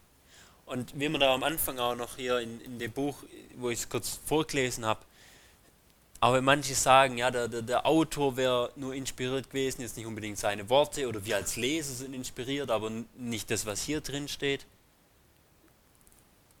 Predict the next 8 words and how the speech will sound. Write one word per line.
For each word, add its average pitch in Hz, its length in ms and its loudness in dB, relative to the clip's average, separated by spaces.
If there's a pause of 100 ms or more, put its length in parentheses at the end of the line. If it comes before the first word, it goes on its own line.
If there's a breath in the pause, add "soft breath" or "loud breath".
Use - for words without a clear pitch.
(320)
Das 117 140 -6
ist - 160 -6
Quatsch. - 360 -6 (3750)
Dieses 170 440 -4
Wort 147 220 -2
hier 135 140 -6
ist 123 100 -10
inspiriert. 113 580 -8